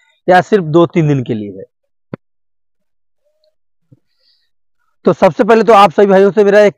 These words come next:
request है कि अभी तक आपके अपने भाई का channel अगर आप लोगों ने subscribe नहीं किया है तो please कर लीजिएगा, क्योंकि मैं आप लोगों के लिए इसी प्रकार से आलू की रोजाना की update लाता रहूंगा।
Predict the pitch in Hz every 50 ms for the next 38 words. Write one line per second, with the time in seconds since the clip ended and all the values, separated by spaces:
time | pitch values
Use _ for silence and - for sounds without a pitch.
0 | - 156 156 147 - - 233 247 - - _ - 135 117 113 - _ _ _ _
1 | _ _ _ _ _ _ _ _ _ _ _ _ _ _ _ _ _ _ 208 185
2 | 180 208 254 185 - 214 - 190 185 185 - - 202 180 147 - 208 226 220 180
3 | 147 165 185 185 214 196 - _ _ - - 185 196 208 208 190 180 175 165 165
4 | 156 131 170 165 160 160 151 - - 156 131 - - - 156 151 143 135 135 139
5 | 160 175 151 - - 139 123 113 110 110 - _ _ _ _ _ _ _ _ _
6 | _ _ _ - 147 - - 170 165 147 - _ - 175 160 165 175 175 175 151
7 | 175 185 180 180 180 - - 175 160 - - 156 143 151 180 - - - 151 139
8 | - - 143 151 185 185 - - 170 160 - - _ 220 196 - - 226 170 147
9 | 170 156 135 170 160 147 127 135 120 - _ _ _ _ _ _ _ - - _
10 | _ _ _ _ _ _ _ _ - 170 185 214 233 233 226 165 190 185 185 180
11 | 175 202 202 208 196 151 190 165 156 196 208 175 160 151 160 170 185 - - 220
12 | 185 170 160 147 143 165 208